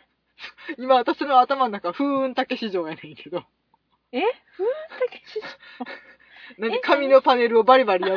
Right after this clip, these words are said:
Speaker 1: りながら
Speaker 2: <laughs> あ、違う違う違う。ごめんごめん。
Speaker 1: 突っ込んでいくっていう。
Speaker 2: あの、えっとね、通勤通学調査みたいなやつ。
Speaker 1: あー、
Speaker 2: あなたは、
Speaker 1: そういうことね。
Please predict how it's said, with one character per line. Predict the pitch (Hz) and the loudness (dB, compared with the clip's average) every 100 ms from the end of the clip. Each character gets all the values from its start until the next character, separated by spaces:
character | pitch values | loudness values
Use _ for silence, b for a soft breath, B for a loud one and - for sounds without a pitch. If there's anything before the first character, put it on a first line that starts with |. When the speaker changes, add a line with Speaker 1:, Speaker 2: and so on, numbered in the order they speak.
| 214 | -2
Speaker 1:
り | 240 | -2
な | 240 - 208 | -4 -4 -2
が | 202 202 | -2 -2
ら | 202 | -10
Speaker 2:
<laughs> | - | -6
あ、 | 339 | -4
違 | 330 | -2
う | 370 | -4
違 | |
う | 370 330 | -2 -2
違 | 294 | -2
う。 | 285 262 | -2 0
ご | |
め | 311 | 0
ん | 220 | 2
ご | |
め | 285 214 | 0 -2
ん。 | |
Speaker 1:
突 | |
っ | |
込 | |
ん | 240 | -2
で | |
い | 269 | -4
く | 247 | -4
っ | |
て | 180 | -8
い | |
う。 | |
Speaker 2:
あ | 165 | -6
の、 | |
え | 240 | -6
っ | |
と | - | -2
ね、 | 233 233 - | -4 -4 -8
通 | - 349 370 392 | -14 -8 -6 -6
勤 | - 415 415 | -8 -12 -12
通 | - 294 277 | -14 -10 -6
学 | 269 277 294 | -6 -6 -8
調 | 370 233 | -6 -6
査 | 220 | -6
み | 185 | -12
た | 175 | -14
い | 165 | -18
な | 151 | -20
や | |
つ。 | - 185 | -16 -4
Speaker 1:
あ | |
ー、 | 208 | 2
Speaker 2:
あ | 269 | 4
な | 339 370 | 4 4
た | 269 | 6
は、 | 285 320 254 | 8 8 8
Speaker 1:
そ | |
う | |
い | 190 | 4
う | |
こ | 294 | -2
と | 196 | -6
ね。 | 359 | -6